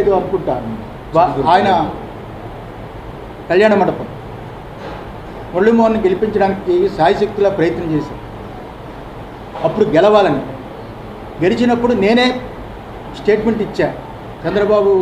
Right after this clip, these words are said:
గెలవడం చాలా సంతోషం. అందువల్ల ఎవరితోటి మాకు విభేదాలు ఉండవు. మేము స్వాములం, పీఠాధిపతులం, ధర్మం కోసమే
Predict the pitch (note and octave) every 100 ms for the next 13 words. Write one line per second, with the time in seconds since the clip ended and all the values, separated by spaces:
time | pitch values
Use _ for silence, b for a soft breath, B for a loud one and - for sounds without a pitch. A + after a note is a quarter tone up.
0 | F3 F#3+ G3 - F3 D#3+ D3+ - F#3 E3
1 | D3+ C3 - - - - - - - -
2 | - D#3+ G3+ A#3+ C#4 A#3 F3+ G3 A3 -
3 | - - - - - C#3 D3+ F#3 A#3 A3+
4 | A#3+ A#3+ A#3+ A#3+ A#3+ - - F3 F#3+ D#3
5 | D#3+ D3+ G#3 A3+ A#3 A3 G#3+ G#3+ G#3+ A3+
6 | A#3+ - - - - - - - - -
7 | - - - - - - - - - -
8 | - D3 F#3 F3+ C#3+ C#3+ F#3 A3+ A3 A3+
9 | A3 - F3 A3 G#3+ G#3+ G#3 G3+ G3+ G3+
10 | - - - - D#3 E3+ A3 A3 G#3+ G#3+
11 | G#3+